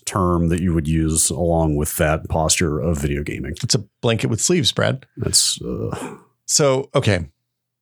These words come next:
Speaker 2: So the thing is, you go over to people's houses, you play the games. Sometimes my daughter goes over to a house for a sleepover.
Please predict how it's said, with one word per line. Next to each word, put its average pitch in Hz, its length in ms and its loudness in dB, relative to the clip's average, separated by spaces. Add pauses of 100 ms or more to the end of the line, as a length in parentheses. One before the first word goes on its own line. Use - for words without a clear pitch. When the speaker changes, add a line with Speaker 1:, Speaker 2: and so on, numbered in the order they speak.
(280)
Speaker 2:
So 143 220 2 (480)
the 151 80 2
thing 247 300 -2
is, 127 380 0 (320)
you 143 200 0
go 180 260 0
over 170 140 0
to 143 60 -4
people's 139 260 0
houses, 107 400 2
you 90 60 -4
play 123 320 0
the 110 100 0
games. 92 500 0
Sometimes 95 640 2 (1200)
my 80 100 0
daughter 92 320 2
goes 95 240 2
over 101 280 2
to 110 160 2
a 101 40 4
house 101 240 2
for 127 140 0
a 117 40 2
sleepover. 110 600 2